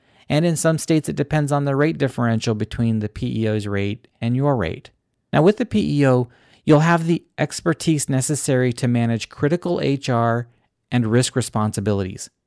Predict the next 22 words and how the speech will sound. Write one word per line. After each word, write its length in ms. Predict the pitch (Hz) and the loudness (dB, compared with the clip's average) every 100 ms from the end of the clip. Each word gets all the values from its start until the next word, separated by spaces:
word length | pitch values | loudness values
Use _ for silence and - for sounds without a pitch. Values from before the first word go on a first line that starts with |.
| _ - | _ -2
However, 580 | 135 160 151 127 120 - | 4 4 6 4 2 0
not 240 | 135 165 | 0 2
all 160 | 175 156 | 2 2
P 260 | - 147 | 0 0
E 60 | 135 | 2
Os 180 | 135 123 - - | 2 0 -6 -4
are 180 | 123 139 | 0 0
created 420 | - 139 123 110 | -2 0 0 0
equal, 520 | 123 135 104 95 92 _ _ _ | -2 -2 -2 -4 -6 _ _ _
and 100 | 131 | 0
there 140 | 131 127 | 2 2
are 200 | 131 151 | 2 0
some 360 | - 160 160 | 0 0 0
things 340 | - 151 147 131 | 0 0 2 2
you'll 120 | 131 | 2
want 180 | 131 127 | 4 2
to 40 | |
be 140 | 120 117 | 2 2
on 140 | 113 | 2
the 80 | 110 | 2
lookout 420 | 123 131 101 - | 2 2 0 -2
for 400 | - 98 95 | -4 -2 -2